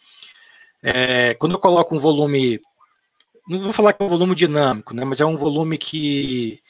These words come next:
ele não é um volume que eu vou exportar literalmente dentro, é, de um diretório específico, mas ele vai ficar disponível, né?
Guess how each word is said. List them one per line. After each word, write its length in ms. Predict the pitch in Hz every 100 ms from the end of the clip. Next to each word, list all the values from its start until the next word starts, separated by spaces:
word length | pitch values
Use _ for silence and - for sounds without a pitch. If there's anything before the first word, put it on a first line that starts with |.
| _ -
ele 160 | 143
não 200 | 175 170
é 60 | 170
um 120 | 202
volume 280 | 160 156 156
que 80 | 156
eu 80 |
vou 100 | 139
exportar 640 | 160 - 175 143 156 170 131 135 -
literalmente 720 | 175 202 190 165 151 151 -
dentro, 720 | 127 151 180 185 - 120 104 _ _ _ _ _
é, 300 | - 127 117
de 100 | 113
um 80 | 139
diretório 440 | 139 143 139 143 139
específico, 680 | - 147 - 180 - - - - - 143
mas 140 | 147
ele 140 | 180
vai 140 | 190 190
ficar 340 | - - 175
disponível, 840 | 175 - 175 156 185 208 120 107 - _ _ -
né? 340 | 135 170 180